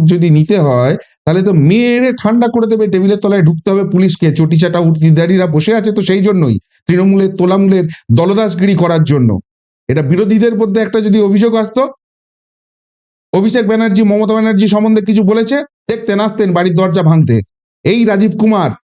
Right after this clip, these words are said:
মমতা বন্দ্যোপাধ্যায়ের খাস লোক, এইভাবে পশ্চিমবঙ্গ পুলিশটাকে সাজিয়ে রেখে দিয়েছে। আইসি বসে আছে সেখানে,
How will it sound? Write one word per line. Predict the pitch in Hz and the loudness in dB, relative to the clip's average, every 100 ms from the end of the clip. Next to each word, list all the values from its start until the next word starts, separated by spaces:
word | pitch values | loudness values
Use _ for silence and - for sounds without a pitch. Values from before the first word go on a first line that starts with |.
| _ 151 | _ -2
মমতা | 196 208 214 | 0 0 0
বন্দ্যোপাধ্যায়ের | 214 208 208 185 208 196 | 0 0 0 0 -2 -2
খাস | 196 220 220 | -2 -2 0
লোক, | 196 202 190 - _ _ | 0 0 -4 -12 _ _
এইভাবে | 208 190 196 202 | -2 0 0 0
পশ্চিমবঙ্গ | 196 180 190 190 190 | -2 -2 0 2 0
পুলিশটাকে | 170 175 165 165 | 0 0 0 -2
সাজিয়ে | 160 156 151 151 | -2 0 2 2
রেখে | 131 127 | 0 0
দিয়েছে। | 123 - 104 - _ - | 0 0 -4 -6 _ -6
আইসি | 151 170 240 | -4 -2 -2
বসে | 175 160 196 | 0 0 0
আছে | 190 202 | 0 0
সেখানে, | 185 208 | 0 0